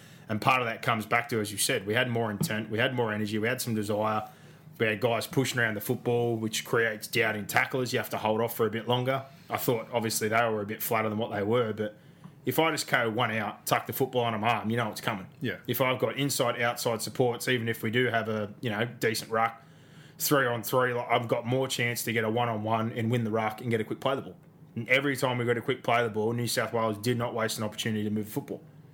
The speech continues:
Speaker 1: As soon as they got a quick ruck, they were moving. Ball was left, ball was right, didn't matter where it was, but they were looking to attack Queensland.
Speaker 2: Yeah, they
Speaker 1: And
Speaker 2: were.
Speaker 1: they did so very, very well.
Speaker 2: Mm-hmm.
Speaker 1: They had success on both sides of the field as well. Um, even the, the Munster Morgan edge, one of those tries,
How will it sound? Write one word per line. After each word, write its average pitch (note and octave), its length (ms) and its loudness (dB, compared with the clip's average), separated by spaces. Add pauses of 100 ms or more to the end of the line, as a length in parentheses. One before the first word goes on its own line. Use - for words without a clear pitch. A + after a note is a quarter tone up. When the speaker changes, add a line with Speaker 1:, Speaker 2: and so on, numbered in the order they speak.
Speaker 1:
As - 60 -12
soon C3+ 140 0
as C#3 100 0
they A#2+ 140 2
got A#2+ 140 2
a A2 40 0
quick A#2+ 180 -4
ruck, B2 300 0
they B2 60 2
were A2 100 2
moving. G#2+ 280 -4 (340)
Ball A2+ 160 2
was G#2+ 120 -6
left, C3+ 360 0 (420)
ball C3+ 160 6
was A2+ 140 -2
right, C3 320 2
didn't C#3 160 2
matter A#2+ 180 4
where A#2+ 160 2
it A2 100 -4
was, B2 240 2
but - 220 -6
they A2+ 120 2
were A2+ 240 0
looking A#2 600 0 (100)
to A#2 140 0
attack A2 300 -2
Queensland. G2+ 380 -6 (180)
Speaker 2:
Yeah, B2 160 0
they F#2+ 120 -8
Speaker 1:
And G#2+ 100 -2
Speaker 2:
were. G#2+ 60 0
Speaker 1:
they G#2+ 60 0
did A2+ 260 -2
so A2 220 2
very, G#2+ 260 0
very G#2+ 200 -2
well. B2+ 240 -2 (180)
Speaker 2:
Mm-hmm. C3+ 180 0 (920)
Speaker 1:
They C3 140 0
had D#3 160 2
success B2 340 0
on A2 140 -2
both A#2 220 2
sides A2 260 0
of F#2+ 60 -14
the - 60 -14
field C3 240 4
as - 100 -14
well. C3+ 220 -4 (960)
Um, A2+ 320 2
even A#2+ 340 2
the, A2+ 80 0
the A#2 120 -2
Munster A#2+ 340 2
Morgan A#2+ 300 2
edge, G2 220 -6
one B2 140 2
of A2 60 0
those G#2 180 -2
tries, A#2+ 480 2